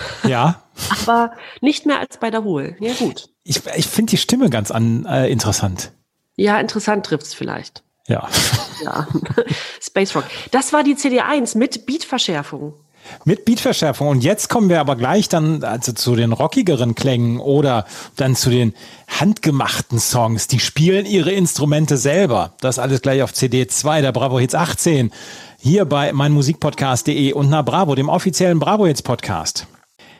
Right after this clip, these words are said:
Speaker 1: Wir haben wieder zwei klare C Ds. Die eine so ein bisschen Dance, die andere so ein bisschen mehr Rock. Aber wir fangen an auf der C D zwei mit einem, ja, durchaus sehr, sehr großen Hit von Coolio, nämlich See You When You Get There. Und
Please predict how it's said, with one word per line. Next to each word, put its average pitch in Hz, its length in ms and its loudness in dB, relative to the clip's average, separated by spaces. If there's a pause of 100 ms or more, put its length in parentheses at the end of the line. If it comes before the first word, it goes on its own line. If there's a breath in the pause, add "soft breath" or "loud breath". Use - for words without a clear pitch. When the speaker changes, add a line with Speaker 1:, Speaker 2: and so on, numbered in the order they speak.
(100)
Speaker 1:
Wir 135 160 0
haben 226 200 4
wieder 165 320 2
zwei 185 440 2
klare 160 640 2 (480)
C - 240 0
Ds. 107 260 0
Die 139 100 0
eine 180 300 4
so 135 100 2
ein 127 60 0
bisschen 117 220 -2
Dance, 170 340 2
die 156 100 0
andere 135 280 2
so 123 80 2
ein 123 120 0
bisschen 117 300 0
mehr 113 160 2
Rock. 104 300 -4
Aber 180 400 2 (420 loud breath)
wir 131 140 0
fangen 185 260 2
an 170 220 2
auf 180 140 2
der 139 120 0
C - 160 0
D 123 160 2
zwei 196 400 2
mit 143 140 0
einem, 143 360 2
ja, 160 320 0 (160)
durchaus 139 480 -2
sehr, 180 160 2
sehr 156 160 2
großen 139 360 0
Hit 185 180 4
von 131 160 -2
Coolio, 254 420 4
nämlich 113 320 2
See - 180 2
You 233 180 4
When 180 180 4
You 170 100 4
Get 160 280 -2
There. 104 260 0
Und 139 240 0